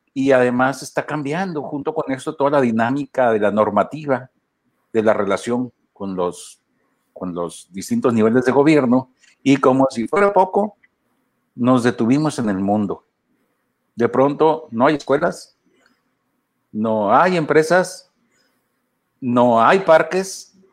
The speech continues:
Entonces dices tú, "Ah, caray, ¿y ahora cómo vamos a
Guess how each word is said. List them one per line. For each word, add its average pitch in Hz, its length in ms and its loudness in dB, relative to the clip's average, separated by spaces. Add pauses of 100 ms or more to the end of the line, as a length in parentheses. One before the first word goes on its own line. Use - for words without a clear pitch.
(540)
Entonces 131 460 -2
dices 147 260 -4
tú, 135 120 0
"Ah, 131 160 2
caray, 123 340 2 (440)
¿y 95 140 -6
ahora 110 640 -2 (400)
cómo 123 380 -2
vamos 110 420 -2
a 95 340 -4